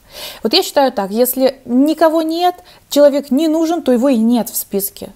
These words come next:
Никого нет. Чтобы никого не провоцировать, если у вас особенно турецкий мужчина ревнивый,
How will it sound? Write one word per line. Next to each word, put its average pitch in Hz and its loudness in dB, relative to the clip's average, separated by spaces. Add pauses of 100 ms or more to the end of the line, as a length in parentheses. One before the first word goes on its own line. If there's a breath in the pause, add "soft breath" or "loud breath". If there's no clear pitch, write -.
Никого 233 -2
нет. 185 -10
Чтобы 220 -2
никого 214 -2
не 202 -4
провоцировать, 247 -4
если 226 -4
у 220 -2
вас 214 -6
особенно 208 -4
турецкий 208 -4
мужчина 196 -6
ревнивый, 175 -4